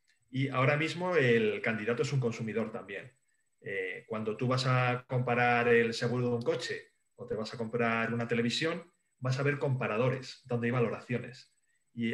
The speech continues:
aquí lanzo la, la próxima pregunta, ¿no? Que, que me podéis responder cualquiera, que es, eh, el no hacer nada es malo también, ¿verdad? Porque, claro, ahora ya no tenemos tanta dependencia de los portales de empleo, pero ojo,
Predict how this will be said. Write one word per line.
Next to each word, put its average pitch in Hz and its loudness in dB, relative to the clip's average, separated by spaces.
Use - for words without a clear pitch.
aquí 113 -4
lanzo 127 2
la, 123 2
la 107 -4
próxima 120 -2
pregunta, 120 0
¿no? 127 -6
Que, 95 -10
que 101 -16
me 98 -14
podéis 104 -4
responder 107 -6
cualquiera, 117 -4
que 226 2
es, - -6
eh, 135 0
el 135 2
no 180 2
hacer 214 0
nada 180 -4
es 143 0
malo 160 4
también, 127 -4
¿verdad? 135 -4
Porque, 113 -2
claro, - -4
ahora 190 -4
ya 175 2
no 190 0
tenemos 185 -2
tanta 170 -2
dependencia 165 2
de 156 4
los 143 0
portales 143 0
de 139 2
empleo, 170 0
pero 135 2
ojo, - -6